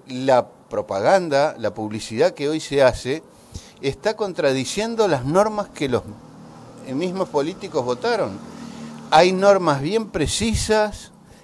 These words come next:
que establecen los plazos para la publicidad. Treinta días antes de cada elección se puede hacer publicidad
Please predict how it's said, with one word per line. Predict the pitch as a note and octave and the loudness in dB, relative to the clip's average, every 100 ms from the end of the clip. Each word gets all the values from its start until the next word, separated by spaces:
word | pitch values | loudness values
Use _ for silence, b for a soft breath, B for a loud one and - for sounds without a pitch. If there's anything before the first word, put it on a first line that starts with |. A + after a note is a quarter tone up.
| B - | B -4
que | D3 | 0
establecen | D3 D3 B2+ D3+ G3 E3+ - E3+ E3+ - | 2 6 6 6 2 2 -2 -4 -4 -10
los | C#3 B2+ - | -6 -6 -6
plazos | - E3 E3 D#3+ D3+ | -2 0 0 -6 -4
para | C#3 B2 | -2 0
la | A2+ G#2 | 0 -2
publicidad. | G#2 G2+ G2 A2 A2+ - b b b | -8 -8 -6 -2 -2 -2 b b b
Treinta | - F#3+ G3 D3+ C#3 | -4 -2 -2 0 0
días | D#3+ D3+ - | 2 -2 0
antes | D3+ D#3 - E3 D#3+ - b b b | -2 -2 -6 -8 -8 -14 b b b
de | B2 B2+ B2+ A2+ A2+ | -4 0 0 0 -2
cada | B2+ D3 D3 | 2 4 4
elección | B2 G#2+ - D3 D#3 | 2 -4 -2 -2 -2
se | - A#2+ | -4 -6
puede | B2 C3 A#2 | -4 0 0
hacer | A2 C3+ C3 | -2 -4 -4
publicidad | C3 A2+ G#2+ A2 A2 C3+ | -6 -8 -8 -4 -2 -2